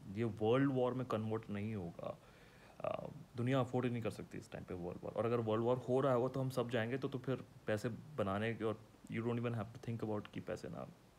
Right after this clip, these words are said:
पैसे मिलेंगे कि नहीं मिलेंगे, तो हम सब जाएंगे। जैसा कोविड में हम एक बार में सोच रहे थे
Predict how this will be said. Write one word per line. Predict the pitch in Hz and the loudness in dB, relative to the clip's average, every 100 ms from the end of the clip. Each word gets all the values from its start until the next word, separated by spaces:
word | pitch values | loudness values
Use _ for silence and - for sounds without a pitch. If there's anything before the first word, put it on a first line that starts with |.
| - - - 104 | -20 -20 -6 -2
पैसे | 98 101 | -2 -2
मिलेंगे | 101 101 101 | -2 -2 -2
कि | 95 | -6
नहीं | 92 | -8
मिलेंगे, | 90 - - - | -8 -10 -12 -10
तो | - | -8
हम | 101 | -8
सब | 107 - | -8 -10
जाएंगे। | - - - - - - - - - - - - - | -12 -10 -12 -14 -18 -20 -20 -18 -20 -20 -20 -10 -6
जैसा | 113 | -2
कोविड | 117 110 110 | 0 0 0
में | 110 | 0
हम | 101 | -2
एक | 101 104 | -2 -2
बार | 98 | -4
में | 98 | -4
सोच | 95 95 - | -6 -8 -8
रहे | - | -12
थे | - | -12